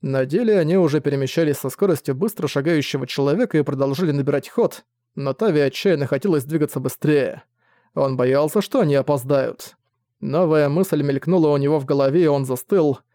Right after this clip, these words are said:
Если кто-нибудь нападёт на них сейчас, его дядя не придёт на помощь.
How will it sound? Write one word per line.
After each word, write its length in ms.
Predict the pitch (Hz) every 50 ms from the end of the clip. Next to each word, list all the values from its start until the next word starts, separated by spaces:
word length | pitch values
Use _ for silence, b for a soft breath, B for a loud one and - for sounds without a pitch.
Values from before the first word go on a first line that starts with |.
| _ _ _ _
Если 340 | - 139 220 190 - 170 156
кто-нибудь 480 | - - 190 190 175 160 139 147 139 147
нападёт 360 | 139 127 139 139 180 185 -
на 60 | 147
них 180 | 147 147 131 -
сейчас, 480 | - 139 - - 220 208 151 - -
его 260 | 143 143 160 220 202
дядя 220 | 151 160 190 156 151
не 120 | 151 147
придёт 300 | - 156 170 202 156 -
на 100 | 139 131
помощь. 480 | - 160 185 175 156 135 - - -